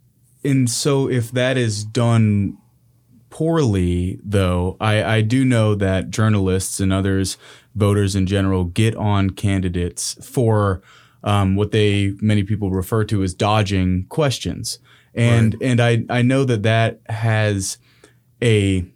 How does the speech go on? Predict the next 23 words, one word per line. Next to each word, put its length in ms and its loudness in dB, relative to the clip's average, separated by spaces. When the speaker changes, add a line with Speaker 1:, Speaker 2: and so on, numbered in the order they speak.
Speaker 1:
people 260 0
don't 300 0
like 540 -2
necessarily 880 -2
or 300 -2
outwardly 500 -2
like 360 -2
when 280 -2
candidates 600 -2
are 100 -2
dodging 520 -2
questions, 720 -2
but 400 0
is 200 2
this 180 0
kind 260 0
of 100 0
a 80 -2
smart 640 -2
approach 800 -4
for 260 -2
candidates? 680 0
And 400 0